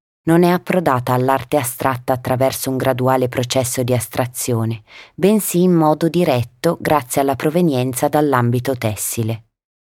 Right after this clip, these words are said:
in particolare dalla tessitura. In modo altrettanto spontaneo e a prescindere da qualsiasi dogmatismo,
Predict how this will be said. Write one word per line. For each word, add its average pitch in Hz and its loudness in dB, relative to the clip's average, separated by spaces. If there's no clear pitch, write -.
in 151 2
particolare 156 0
dalla 131 0
tessitura. 113 -6
In 170 2
modo 202 2
altrettanto 151 -2
spontaneo 123 -2
e 127 -4
a 127 -2
prescindere 135 -2
da 131 -2
qualsiasi 127 -2
dogmatismo, 120 -6